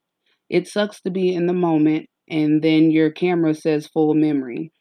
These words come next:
I had to hurry and delete other old pictures I had already backed up just to keep photographing, all while missing great photo-, photograph opportunities. Another note is to always check the maximum allowed gigabyte memory card so you could,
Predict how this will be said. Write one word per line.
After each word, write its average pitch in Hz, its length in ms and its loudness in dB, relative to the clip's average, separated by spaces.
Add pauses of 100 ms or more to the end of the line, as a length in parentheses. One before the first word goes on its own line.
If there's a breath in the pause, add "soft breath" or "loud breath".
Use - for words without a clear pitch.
(460)
I 160 120 0
had 175 280 0
to 170 100 -2
hurry 180 380 -2
and 165 100 0
delete 165 420 -2
other 165 420 -2
old 175 360 -2
pictures 160 480 -4
I 156 120 -2
had 156 180 -4
already 160 280 -2
backed 170 380 -2
up 156 340 -2
just 180 380 -6
to 160 100 -10
keep 160 280 -8
photographing, 151 840 -4
all 170 300 0
while 165 220 0
missing 156 420 2
great 160 320 -2
photo-, 156 320 -6 (160)
photograph 156 520 -2
opportunities. 151 840 -8 (500 soft breath)
Another 185 440 0
note 170 360 0
is 160 200 -2
to 160 100 -8
always 180 400 -2
check 185 260 -4
the 160 80 -4
maximum 170 640 -2
allowed 165 480 -4
gigabyte 165 480 -2
memory 160 380 0
card 151 420 -6
so 151 120 -8
you 151 140 -4
could, 156 120 -12